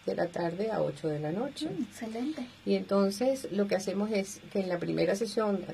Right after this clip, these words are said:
Speaker 1: damos una visión general de los elementos.
Speaker 2: Ujú.
Speaker 1: En cada una de las cuatro sesiones siguientes se va trabajando cada elemento y al
Speaker 2: Ujú.
Speaker 1: final hacemos una síntesis.
Speaker 2: Qué maravilla.
Speaker 1: ¿Por qué hacemos esto en seis semanas? Porque necesitamos que las personas se comprometan a trabajar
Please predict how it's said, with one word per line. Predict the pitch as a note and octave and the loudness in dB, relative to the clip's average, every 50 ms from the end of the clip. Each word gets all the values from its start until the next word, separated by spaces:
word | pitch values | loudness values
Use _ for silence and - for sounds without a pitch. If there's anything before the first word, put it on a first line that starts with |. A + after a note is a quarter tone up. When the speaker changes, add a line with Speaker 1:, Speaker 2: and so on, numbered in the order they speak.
| - | -4
Speaker 1:
damos | - D#3+ D#3+ D#3+ F3 | -2 -2 0 0 0
una | F#3 F3+ F3+ | 0 2 2
visión | F3+ F3+ F3+ - E3+ E3 E3 | 2 2 0 0 0 0 0
general | E3 F#3+ D#3+ D3+ D3 C#3+ C#3+ C#3+ C#3+ | 0 0 0 0 0 0 0 0 0
de | D3 | 0
los | D3+ F3 F#3+ | -2 0 0
elementos. | G3 G3 G#3 A#3 C#4+ C#4+ C4 C4 B3+ C4+ C4+ C#4 | 0 0 0 0 0 -2 -2 -4 -4 -4 -4 -4
Speaker 2:
Ujú. | C4+ C#4 D#4 D#4+ - - - - - - | -4 -4 -4 -6 -8 -14 -20 -18 -12 -8
Speaker 1:
En | G3 F#3+ F#3+ | -6 -4 0
cada | - F#3+ F#3 F3+ F#3 F#3+ | 2 4 4 6 4 4
una | F#3+ F3+ F#3 F3+ F3+ | 2 2 2 0 2
de | F3+ F3 | 2 2
las | F3 F3 E3 - - - - - | 2 0 -2 -8 -16 -20 -6 0
cuatro | - F3+ F3 E3+ E3 | 2 2 2 2 -2
sesiones | E3+ G3 F#3+ - E3+ D#3+ E3+ E3+ - | -4 -4 -4 -2 0 0 0 0 0
siguientes | F3+ E3+ E3 E3 D#3+ D#3 D#3 F3+ E3+ - | 0 2 4 4 4 4 2 -2 -6 -2
se | - E3 D#3 | 0 0 0
va | D3 - D3 D3 | 0 0 -2 -2
trabajando | D3 - D#3+ D#3+ D#3+ D#3+ - E3+ D#3 D#3 D#3 D#3+ | 0 2 2 2 2 2 0 0 0 2 2 0
cada | D#3+ - D#3+ D#3 D3+ | 0 0 0 0 2
elemento | D3+ D3+ D#3 E3+ G3+ B3 B3 A#3 A#3 A3 | 2 2 2 2 2 2 0 0 0 2
y | G#3+ | 2
al | F#3 F3 | 2 2
Speaker 2:
Ujú. | F3 - | 2 2
Speaker 1:
final | E3 E3 D#3 D#3+ E3 | 2 2 4 2 2
hacemos | E3 - F3 D#3+ D#3+ E3 E3+ | 0 0 -2 -2 0 0 0
una | D#3+ D3+ D3 | 0 0 -2
síntesis. | C#3+ - - E3+ E3 D#3 C#3 C#3+ - - - - - - - - - - | -4 -2 0 2 2 2 0 -2 -6 -8 -10 -12 -12 -14 -14 -14 -12 -6
Speaker 2:
Qué | - B3+ | -2 0
maravilla. | B3 B3 B3 B3 | 2 2 4 6
Speaker 1:
¿Por | A3+ A#3 A#3 A#3 | 6 6 6 6
qué | - C#4 C#4+ | 4 6 6
hacemos | C#4+ D4 - D4+ C#4 C#4 C#4+ C#4 - | 6 6 4 4 2 2 0 0 0
esto | - C#4 C4 C4 - - C4+ | 0 0 0 0 0 2 2
en | C4 B3 B3 | 2 2 2
seis | - B3+ B3 A#3+ | 0 0 0 0
semanas? | - - C4 B3+ B3+ B3+ B3 A3+ G3 F3 E3+ - | 0 0 0 0 2 0 0 0 -2 -4 -6 -6
Porque | - F#3+ G3 - F#3 | -6 -6 -2 -2 -2
necesitamos | F3+ F3+ - G3 - F#3+ F3 F#3+ F#3 G3 G#3 G3+ | -2 -2 -2 -4 -4 -4 -2 0 0 0 0 -2
que | - G#3+ | -2 -6
las | - F#3+ - | -8 -8 -4
personas | - F3 F3 - - E3 E3+ F3+ F#3+ G3+ | -2 -2 -2 -2 -2 -2 -2 0 0 -2
se | - G#3 - | -4 -4 -2
comprometan | - F#3+ F#3+ F#3+ G3 F#3+ F#3+ G3 F#3 F#3 - F3 F3 E3+ | 0 0 0 0 -2 0 0 0 0 0 -2 -4 -2 -2
a | E3 | -2
trabajar | - D#3 D#3+ D#3 D3 D3 - - G3+ F#3+ | 0 0 2 2 0 0 -2 -2 -2 -2